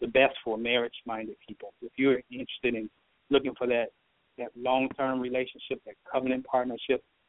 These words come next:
I would really consider eHarmony as one to look at. And I, I encourage people to maybe be on one or two sites, and you have to be familiar with the sites, knowing that a lot of sites will have numbers reflecting the number of people who are involved,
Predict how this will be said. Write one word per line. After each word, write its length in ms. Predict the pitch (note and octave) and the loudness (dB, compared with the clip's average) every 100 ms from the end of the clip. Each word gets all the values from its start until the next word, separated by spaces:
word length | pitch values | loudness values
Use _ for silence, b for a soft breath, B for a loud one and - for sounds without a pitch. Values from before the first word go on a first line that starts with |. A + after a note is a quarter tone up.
| _ A#2+ | _ 2
I 100 | A#2+ | 4
would 180 | A2+ | 4
really 200 | B2 A#2 | 4 4
consider 460 | A2+ G2+ - A#2 G#2 _ C3 | 0 -6 -6 -4 -4 _ -4
eHarmony 580 | A#2 B2+ A#2 A2+ G#2+ G#2+ | 2 6 6 4 -2 -4
as 140 | G#2 | -2
one 220 | A2+ G#2+ - _ _ | 0 0 -4 _ _
to 80 | A2+ | -2
look 120 | A2+ G#2+ | -2 -2
at. 100 | G2 _ _ _ B E3+ | -4 _ _ _ B 4
And 120 | F#3 | 6
I, 60 | |
I 180 | F#3 E3+ | 8 6
encourage 320 | F3+ F#3 D#3+ D3+ | 4 2 2 2
people 260 | E3+ E3 F#3+ | -6 -6 -4
to 40 | |
maybe 260 | G#3 F#3+ G3+ D#3+ | -4 -8 -8 -4
be 200 | F#3 D#3 | -2 0
on 300 | D#3 D3+ C3+ B2 | -2 -2 -6 -10
one 200 | B2+ C3+ | -6 -4
or 60 | C#3+ - | -4 -6
two 120 | D#3+ - | -12 -6
sites, 240 | B2+ B2+ - _ _ _ - | -4 -4 -8 _ _ _ -2
and 220 | C3 C3 | 0 2
you 80 | C#3 | 0
have 140 | C#3 | 0
to 80 | - | -2
be 140 | D3+ - | -8 -4
familiar 420 | D#3 C#3 C3 B2+ | 0 2 2 2
with 220 | C3 C#3 - - | 2 2 2 -12
the 60 | - | 0
sites, 220 | B2+ B2 - | 0 0 0
knowing 240 | C3+ C3 | 0 2
that 100 | B2+ | 2
a 40 | B2 | 4
lot 220 | C3 F3+ | 4 4
of 60 | F3 - | 0 -2
sites 200 | C3 B2 - | -2 -2 0
will 160 | A#2+ - | 0 2
have 300 | C3+ B2+ B2 A#2 _ _ _ | 2 6 4 2 _ _ _
numbers 560 | A#2+ B2+ D3+ D3+ B2+ A#2+ - | 2 6 6 4 2 0 -6
reflecting 640 | B2 - B2+ - A#2+ A#2 A2+ | -12 -4 -4 -2 -6 -6 -4
the 80 | |
number 260 | A#2 A#2 A#2+ | -2 -2 -2
of 120 | A2+ | -2
people 420 | - C3 - A#2+ - | -2 -2 0 -2 2
who 140 | A#2+ | 2
are 100 | A2 | 2
involved, 640 | G#2+ - D#3+ F3+ B2 A2+ | 0 4 6 6 4 2